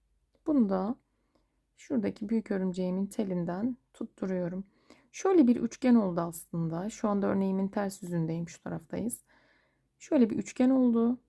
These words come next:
Düzensiz görünüyor ama şimdi üst kısmı tamamlandığında güzel bir görüntü verecek. Burada üstüne bir, iki, üç, dört, beş, altı zincir çektim. Örneğimin düz tarafına geçtim. Düz tarafta birinci zincirimin bir telinden,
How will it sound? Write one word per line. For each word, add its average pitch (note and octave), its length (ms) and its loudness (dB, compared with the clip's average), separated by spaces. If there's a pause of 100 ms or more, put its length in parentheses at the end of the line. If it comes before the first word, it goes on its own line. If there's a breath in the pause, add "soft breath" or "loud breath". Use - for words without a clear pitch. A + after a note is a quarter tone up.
(280)
Düzensiz G#3 520 -2
görünüyor A3 460 2
ama A#3+ 200 6
şimdi A3 200 -2
üst - 180 -6
kısmı G3+ 260 -4
tamamlandığında G3 1000 0
güzel F#3+ 320 -2
bir F3 60 -8
görüntü F3+ 340 -2
verecek. F#3 440 -2 (420 soft breath)
Burada E4 260 4
üstüne G#3 540 0 (200)
bir, A3+ 300 4
iki, A#3 500 -4
üç, A3+ 460 -4
dört, G#3+ 460 -4
beş, G#3 440 -6
altı G3+ 300 -2
zincir F#3+ 280 -2
çektim. A3 540 -6 (640 soft breath)
Örneğimin F#3+ 440 2
düz E3+ 160 -6
tarafına G#3+ 400 -2
geçtim. G#3 560 -4 (1000)
Düz A3+ 200 -2
tarafta F#3 560 -4 (1300 soft breath)
birinci C4 420 4
zincirimin A3 680 4
bir A#3+ 120 4
telinden, F3+ 800 -2